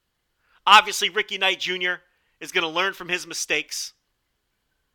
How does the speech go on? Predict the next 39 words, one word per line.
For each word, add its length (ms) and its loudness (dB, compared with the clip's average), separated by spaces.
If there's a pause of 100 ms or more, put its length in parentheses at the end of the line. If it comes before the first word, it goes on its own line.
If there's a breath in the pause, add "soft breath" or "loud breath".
(280)
and 100 0
is 120 -2
eventually 440 -2
going 260 -4
to 160 -8
unseat 480 -6
Will 140 -6
Ospreay, 540 -4 (420)
and 100 -6
it's 120 -10
going 220 -4
to 60 -6
be 160 -4
a 40 -6
great 260 -4
moment. 280 -10 (220)
They've 140 -14
done 160 0
a 40 -8
great 240 -4
job 300 0
building 260 -8
this 200 -12
guy 220 -8
up. 180 -12 (1000)
The 80 -14
Young 280 0
Guns 260 0
are 60 -2
gonna 160 0
chase 320 0
Aussie 360 -2
Open, 360 -4 (580)
and 180 -2
it's 160 -4
gonna 160 -4
continue 440 -10
their 300 2
elevation 640 -2